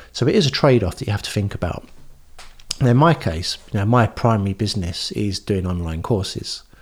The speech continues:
So making a big profit on the books up front now isn't so much of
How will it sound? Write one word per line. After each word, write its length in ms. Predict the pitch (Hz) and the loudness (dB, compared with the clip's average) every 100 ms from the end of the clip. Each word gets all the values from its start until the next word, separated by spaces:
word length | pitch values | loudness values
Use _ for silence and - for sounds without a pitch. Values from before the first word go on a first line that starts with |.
| - - - - - _ | -20 -20 -20 -20 -20 _
So 360 | - 95 92 - - _ _ _ _ _ | -4 0 0 -4 -14 _ _ _ _ _
making 480 | 135 147 143 117 107 - | 0 0 2 0 0 -6
a 60 | - | -2
big 220 | 123 - | -2 -2
profit 320 | - 113 107 | -4 -2 -2
on 100 | 104 | -2
the 80 | 101 | -2
books 320 | 110 104 - - | -2 -2 -4 -6
up 140 | 107 | -6
front 360 | - - 98 - | -4 -4 -2 -2
now 520 | 120 131 87 87 110 - - | 0 2 2 -2 -4 -10 -4
isn't 240 | 123 107 | 0 0
so 180 | 98 104 | 0 0
much 400 | 101 92 - - - | 0 -2 -4 -6 -2
of 560 | 98 90 90 101 - | -2 0 -4 -8 -14